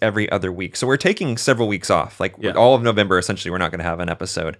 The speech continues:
Speaker 2: Correct.
Speaker 1: But we'll be back on November thirtieth. We're gonna go every other week until, um,
Speaker 2: Season
Speaker 1: um,
Speaker 2: two.
Speaker 1: season two, which will be, I, I don't wanna get a hard date on that, but in the middle end of January twenty twenty-one. And that is gonna be all about Golden Sun,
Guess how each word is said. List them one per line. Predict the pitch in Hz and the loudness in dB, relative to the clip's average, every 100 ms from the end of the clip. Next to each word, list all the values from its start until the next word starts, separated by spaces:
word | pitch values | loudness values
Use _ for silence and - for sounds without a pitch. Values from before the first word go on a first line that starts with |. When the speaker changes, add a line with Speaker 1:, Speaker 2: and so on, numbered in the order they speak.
| - | -8
Speaker 2:
Correct. | 95 - - | -8 -6 0
Speaker 1:
But | 107 | 2
we'll | 113 | 2
be | 110 113 | 2 2
back | 104 104 87 | 4 2 0
on | 98 | -4
November | 87 90 | -2 -4
thirtieth. | 87 120 117 113 110 - _ _ | -2 0 2 2 -2 -6 _ _
We're | 107 | -4
gonna | 101 | -2
go | 95 - | 0 2
every | 117 120 139 | 4 4 2
other | 117 120 | 2 2
week | 101 98 95 - _ _ | 0 -4 -4 -18 _ _
until, | 101 101 117 101 101 101 - 95 | -6 -4 0 4 4 2 -2 -2
um, | 95 90 87 _ | 0 -2 -6 _
Speaker 2:
Season | - | -2
Speaker 1:
um, | 107 | -2
Speaker 2:
two. | 104 143 - | -2 -10 -10
Speaker 1:
season | - 110 110 | -4 -2 -2
two, | - 107 | 0 0
which | 101 - | 0 -2
will | 107 | -8
be, | 98 95 | -6 -2
I, | 104 104 - | 0 0 2
I | 104 | 2
don't | 101 | 2
wanna | 98 - _ | 0 -4 _
get | - | -2
a | 98 | 2
hard | 98 92 | 2 2
date | 92 | 2
on | 90 90 | 0 0
that, | 90 - - _ _ _ | 0 0 -8 _ _ _
but | 101 - | -2 -2
in | 101 | -4
the | |
middle | 92 101 101 98 98 - | -2 -2 0 -2 -2 -4
end | 95 87 87 85 | -4 -4 -8 -8
of | 90 82 82 | -6 -6 -8
January | 95 87 85 87 | -8 -8 -8 -10
twenty | - 90 85 | -10 -10 -10
twenty-one. | - 87 87 90 | -10 -10 -8 -8
And | - 104 | -6 0
that | 98 101 - _ _ | 0 0 -4 _ _
is | - 104 | -8 -6
gonna | |
be | 98 - | -4 0
all | 98 98 | 4 4
about | 110 - | 4 2
Golden | 95 95 | 0 0
Sun, | 98 90 85 85 | -4 -4 -4 -8